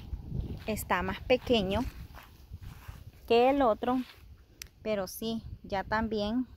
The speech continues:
está con flores. Entonces, eh, más adelante yo les voy a estar,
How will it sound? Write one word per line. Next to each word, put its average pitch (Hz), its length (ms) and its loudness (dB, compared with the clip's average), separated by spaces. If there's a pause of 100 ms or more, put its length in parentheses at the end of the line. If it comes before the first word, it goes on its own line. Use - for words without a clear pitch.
(260)
está 196 560 -4 (120)
con 240 340 0 (1000)
flores. - 360 2 (2250)
Entonces, 214 400 -2 (280)
eh, 208 120 0
más 196 260 -2
adelante 247 760 2
yo 196 200 2
les 190 200 0
voy 202 260 2
a 208 200 4
estar, 226 560 0